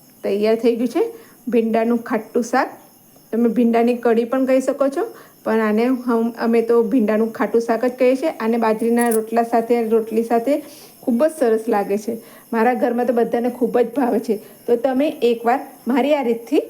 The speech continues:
જરૂરથી બનાવજો. અને જો મારી ચેનલને સબસ્ક્રાઇબ ન કરી હોય તો પ્લીઝ સબસ્ક્રાઇબ કરજો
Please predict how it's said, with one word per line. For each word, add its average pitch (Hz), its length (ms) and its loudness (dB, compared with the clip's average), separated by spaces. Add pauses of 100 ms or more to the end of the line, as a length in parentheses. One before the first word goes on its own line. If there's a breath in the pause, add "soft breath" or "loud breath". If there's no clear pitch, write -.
(160)
જરૂરથી 226 520 2
બનાવજો. 190 400 -6 (540 loud breath)
અને 233 240 0
જો 254 140 2
મારી 240 280 0
ચેનલને 240 220 2
સબસ્ક્રાઇબ 220 460 0
ન 233 160 -2
કરી 285 240 0
હોય 311 140 2 (380 loud breath)
તો 208 180 0
પ્લીઝ 240 320 -2 (160)
સબસ્ક્રાઇબ 233 500 0
કરજો 262 300 2